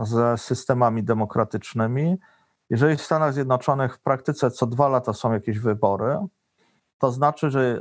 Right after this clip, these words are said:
e, są, jest to kraj w nieustannej kampanii wyborczej, e, i mają pewien problem, że, e, nie jest łatwo wszystko przełożyć na język dostępny dla każdego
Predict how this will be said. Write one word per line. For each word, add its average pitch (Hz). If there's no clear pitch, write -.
e, 113
są, 135
jest 127
to 127
kraj 131
w 123
nieustannej 127
kampanii 120
wyborczej, 131
e, 131
i 131
mają 139
pewien 131
problem, 147
że, 123
e, 117
nie 135
jest 175
łatwo 147
wszystko 135
przełożyć 123
na 113
język 123
dostępny 127
dla 117
każdego 120